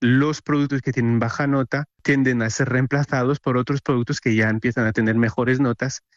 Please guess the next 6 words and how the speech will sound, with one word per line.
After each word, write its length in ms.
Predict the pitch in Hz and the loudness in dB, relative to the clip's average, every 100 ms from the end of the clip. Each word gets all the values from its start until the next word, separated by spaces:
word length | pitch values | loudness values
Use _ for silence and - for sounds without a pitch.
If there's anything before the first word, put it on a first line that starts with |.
| _ | _
Entonces 500 | - 127 131 120 135 | -2 2 2 2 0
el 100 | 123 | 2
mercado 580 | 117 120 - 123 113 107 | 2 0 -2 -2 0 -2
globalmente 680 | 117 113 127 127 117 120 143 | 0 0 0 0 0 0 -2
se 260 | - 95 92 _ _ _ _ | -2 -6 -8 _ _ _ _
dirige 480 | 117 160 190 143 | 0 2 2 0